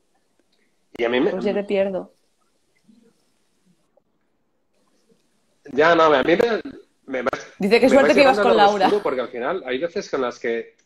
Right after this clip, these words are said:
Speaker 1: acabamos coincidiendo. <laughs> Seguro suerte que luego no. No, me acuerdo que yo nunca he visto enfadado a Manu, ¿eh? Manu es un tío súper templado. Me acuerdo que me miró de esta manera, además, esta manera que me miró Manu. "Joder, tío, qué huevos tiene, tío".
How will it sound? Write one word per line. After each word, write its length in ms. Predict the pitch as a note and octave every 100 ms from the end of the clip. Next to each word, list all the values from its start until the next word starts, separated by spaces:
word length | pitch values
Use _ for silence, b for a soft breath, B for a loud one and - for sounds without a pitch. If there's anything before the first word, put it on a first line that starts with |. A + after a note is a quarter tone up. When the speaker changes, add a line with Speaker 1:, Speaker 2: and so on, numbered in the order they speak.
| - C3
Speaker 1:
acabamos 400 | A#2 A2 B2+ G#3
coincidiendo. 840 | - F3+ F3+ D#3+ G#3 F#3+ F#3+ A#3+ _ _ _ _ _ _ -
<laughs> 260 | - F3
Seguro 360 | - - A2 G2+
suerte 180 | - C3+
que 60 | A#2+
luego 160 | G#2+ G#2+
no. 160 | G#2 G2+ B B _ -
No, 100 | E3+
me 80 | C#3+
acuerdo 300 | B2 E3 G#3+
que 140 | C3
yo 100 | A#2
nunca 180 | E3+ A3
he 20 |
visto 240 | E3 D3 C3+
enfadado 320 | B2 A2 A2
a 40 |
Manu, 280 | G#2+ A#2+ G#2
¿eh? 120 | C3
Manu 280 | C3+ A2+ C3+
es 60 | D3
un 100 | C#3
tío 140 | D3
súper 300 | C#3+ D3 C#3
templado. 400 | - G2+ G2+ G2
Me 80 | F#2+
acuerdo 260 | G#2 D3+ F#3+
que 80 | D#3
me 100 | A#2
miró 160 | A#2 E3
de 80 |
esta 160 | D#3+ -
manera, 280 | C#3+ D#3+ A#2+
además, 240 | C3+ C#3
esta 140 | - D3
manera 200 | C#3+ C#3+
que 60 | C3+
me 60 |
miró 120 | B2 B2+
Manu. 280 | E3+ E3+ b b b
"Joder, 320 | - A3 F#3 -
tío, 180 | F3+ E3+
qué 80 |
huevos 360 | G#3+ A3+ F#3+ F3
tiene, 300 | D3+ A2+ A2 -
tío". 220 | C#3+ A2